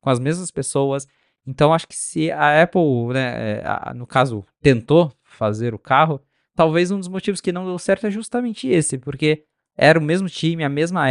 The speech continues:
Apple que tinha que cuidar do iPhone, do iPad, do Mac, também tava lá tentando fazer um carro,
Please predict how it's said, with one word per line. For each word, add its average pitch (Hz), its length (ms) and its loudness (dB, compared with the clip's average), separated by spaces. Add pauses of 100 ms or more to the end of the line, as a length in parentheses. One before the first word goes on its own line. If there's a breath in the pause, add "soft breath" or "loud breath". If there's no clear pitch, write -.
Apple 156 280 -2
que - 120 -20
tinha - 240 -10
que 139 140 -14
cuidar 131 300 2
do 123 120 0
iPhone, 143 460 -4
do 120 160 -4
iPad, 131 460 0
do 127 160 -6
Mac, 123 360 -4
também 127 320 -2
tava 139 220 0
lá 131 100 2
tentando 127 460 -6
fazer 123 200 -8
um 120 80 -12
carro, 151 540 2